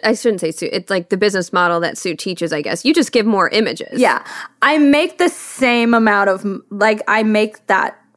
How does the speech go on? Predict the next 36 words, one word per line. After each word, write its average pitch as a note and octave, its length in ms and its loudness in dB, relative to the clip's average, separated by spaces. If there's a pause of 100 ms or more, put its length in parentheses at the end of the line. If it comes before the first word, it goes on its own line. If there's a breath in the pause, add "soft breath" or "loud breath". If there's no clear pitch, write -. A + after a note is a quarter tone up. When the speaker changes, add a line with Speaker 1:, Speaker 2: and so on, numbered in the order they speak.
(300)
Speaker 2:
average F#3+ 680 -2
amount G3+ 300 -4
of - 140 -10
money, F3 320 -2
but E3 280 0
Speaker 1:
Yeah, D#4+ 220 2
Speaker 2:
I G3 140 0
Speaker 1:
for F#3+ 60 -4
Speaker 2:
just F#3+ 280 0
give F3+ 120 2
Speaker 1:
sure. G3 60 -4
Speaker 2:
more F#3+ 300 2
digital F#3+ 400 0
images, C#3+ 500 -4 (280 loud breath)
because A#3+ 580 2 (360)
ultimately, G#3+ 480 2
again, F#3 280 0
they're G3+ 120 2
not G#3 180 2
gonna C4+ 140 0
come G3 200 -2
back - 180 -2
for - 120 -4
them. G3 340 -4 (100)
They're G3 120 2
not. - 360 -4 (500 loud breath)
And G3+ 720 0 (320)
if G#3 260 2
they G3+ 220 2
have F#3+ 280 0
more, F3+ 220 0
they're F3+ 220 4
gonna F3+ 180 -6
post - 320 -4
more. - 400 -6
And - 380 -6